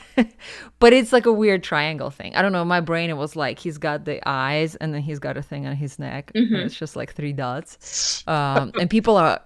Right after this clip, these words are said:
Speaker 1: people are just horny for it.
Speaker 2: Yeah.
Speaker 1: People are horny for him.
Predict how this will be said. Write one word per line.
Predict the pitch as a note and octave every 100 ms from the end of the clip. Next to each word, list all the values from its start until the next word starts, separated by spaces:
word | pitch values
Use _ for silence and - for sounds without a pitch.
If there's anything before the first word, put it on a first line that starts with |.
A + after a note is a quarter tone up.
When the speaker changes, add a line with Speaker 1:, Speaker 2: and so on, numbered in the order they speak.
| -
Speaker 1:
people | G3+ G#3 F#3
are | D3+ A#2+
just | D3 C#3+ - -
horny | - - - - F3 D#3 D3 -
for | - -
it. | - - _ _ _ _ -
Speaker 2:
Yeah. | G3+ G3
Speaker 1:
People | B2
are |
horny | B2+ C#3 C#3 A#2
for | - -
him. | C3+ - -